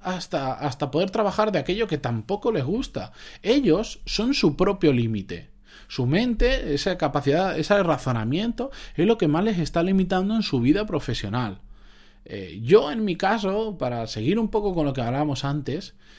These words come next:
estudié arquitectura, la terminé, pues eso, con veintidós, veintitrés años, no, no me acuerdo,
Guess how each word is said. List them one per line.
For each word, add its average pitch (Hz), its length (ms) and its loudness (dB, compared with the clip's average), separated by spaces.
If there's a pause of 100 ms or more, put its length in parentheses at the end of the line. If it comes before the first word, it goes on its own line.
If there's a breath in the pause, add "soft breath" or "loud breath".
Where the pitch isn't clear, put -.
(120 soft breath)
estudié 107 300 -2
arquitectura, 196 680 0
la 131 160 -2
terminé, 113 540 0
pues 139 280 -4
eso, 110 260 -8
con 95 400 -12
veintidós, 101 720 -6
veintitrés 110 500 -6
años, 196 380 -2
no, 104 320 -6
no 113 80 -4
me 110 100 -2
acuerdo, 175 420 0